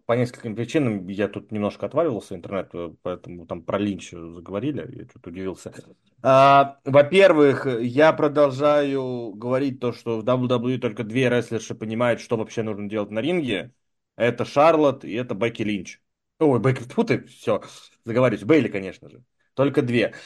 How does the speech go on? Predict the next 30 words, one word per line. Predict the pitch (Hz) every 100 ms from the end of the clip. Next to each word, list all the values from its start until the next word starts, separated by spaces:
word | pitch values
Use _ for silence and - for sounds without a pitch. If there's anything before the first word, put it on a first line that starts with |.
| - -
А, | 117 117 117 117 117
во-вторых, | 110 139 147 127 _ 151 151 165 151 127
касательно | - 117 - 151 151 143 135
распада, | 127 123 - 165 165 131
я | 107 - 156 165
бы | 165
вообще | 127 143 127 - 170
не | 135
гарантировал, | 113 120 120 120 165 151 120
что | -
это | 117
какая-то | - 123 120
подводка | - 110 113 113 -
к | -
ее | 107
фейстерну, | 104 107 104 _ 143 156 180 185 180 156 139
к | 123
прочему, | - 117 147 170 - 139
потому | 127 123 127
что | 123
нам, | 127 135 120 - - - - _
а, | 120 120 120 117 117 113 113 -
уже | 120 127 127 120 113 110 104
развал | 110 110 120 127 113 104
контроля | 95 107 123 117
урона, | 117 156 214 160 107 98 - _ _
именно | 131 131 135
на | 139
самих | 127 151 160 127
шоу | - 202 220 160 -